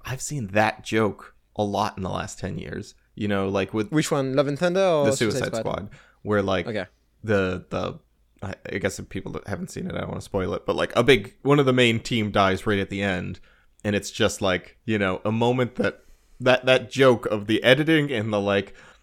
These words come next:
Speaker 1: "I finally have self-actuali-, actualized," and then, like, they look into the camera and smile, and then they get crushed by something falling.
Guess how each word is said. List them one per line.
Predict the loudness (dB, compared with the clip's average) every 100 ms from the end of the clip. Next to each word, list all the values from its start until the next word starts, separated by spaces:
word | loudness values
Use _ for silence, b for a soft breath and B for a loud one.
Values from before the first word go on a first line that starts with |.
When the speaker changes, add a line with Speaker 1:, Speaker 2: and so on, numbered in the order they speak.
| b
Speaker 1:
"I | -4
finally | 4 6 6 6 4
have | 4 2
self-actuali-, | 2 2 2 0 0 0 2 4 4 4 0
actualized," | -6 -4 -4 -2 0 -2 -4 -8 -18 -6
and | -2 0
then, | 0
like, | 0 -2 -4 -12 _ _ _ _
they | -2
look | 0 -2 -4 -8
into | -4 -2 0
the | 0
camera | 0 0 2 0
and | -2 -6
smile, | -2 2 2 2 0
and | -2
then | -4
they | -6
get | -8
crushed | -4 -4 -4 -2
by | -2
something | -2 -6 -6
falling. | -4 -2 -2 -4